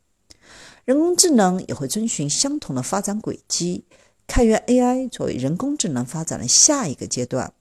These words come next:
多家公司将开始开放他们的A I堆栈，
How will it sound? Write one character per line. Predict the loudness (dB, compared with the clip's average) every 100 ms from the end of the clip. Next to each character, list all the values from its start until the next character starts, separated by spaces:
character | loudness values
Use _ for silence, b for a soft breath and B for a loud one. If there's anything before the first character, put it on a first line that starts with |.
| _
多 | -8
家 | -2 -2
公 | 0
司 | 4 4 4 -2 -8
将 | -10 -10
开 | -10 -6
始 | 4 6 4 0
开 | -8
放 | -6 -8 -8
他 | -6
们 | -6 -6
的 | -10 -12 B B B 0
A | 0
I | 0 -4
堆 | -4 -4
栈， | -2 -2 -4